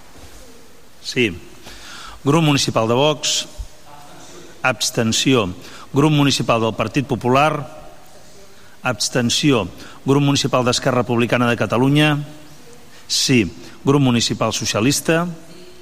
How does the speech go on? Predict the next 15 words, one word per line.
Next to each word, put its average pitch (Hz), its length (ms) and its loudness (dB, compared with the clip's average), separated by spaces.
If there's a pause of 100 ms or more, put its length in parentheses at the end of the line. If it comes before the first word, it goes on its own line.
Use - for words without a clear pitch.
(220)
Sí. 113 380 0 (680)
Per 107 160 -6
tant, 120 160 0
s'aprova 131 400 0
per 120 220 0 (420)
vint 120 240 2
i 139 80 4
un 127 80 2
vots 107 180 2
a 107 60 0
favor, 131 260 0
vint 139 280 4
vots 113 180 0
a - 60 -4
favor 151 320 2